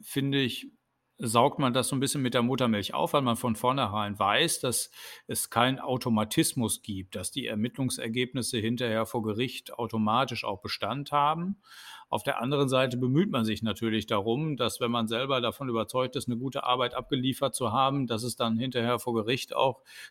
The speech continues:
tatsächlich zu entsprechenden Sanktionen kommt. Aber ich glaub,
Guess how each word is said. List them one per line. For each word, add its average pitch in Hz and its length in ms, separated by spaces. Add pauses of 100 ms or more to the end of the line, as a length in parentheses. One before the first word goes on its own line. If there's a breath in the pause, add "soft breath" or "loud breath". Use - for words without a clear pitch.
tatsächlich 117 560
zu 135 220
entsprechenden 120 840 (240 soft breath)
Sanktionen 117 760
kommt. 117 440
Aber 104 240 (240 soft breath)
ich - 160
glaub, 117 360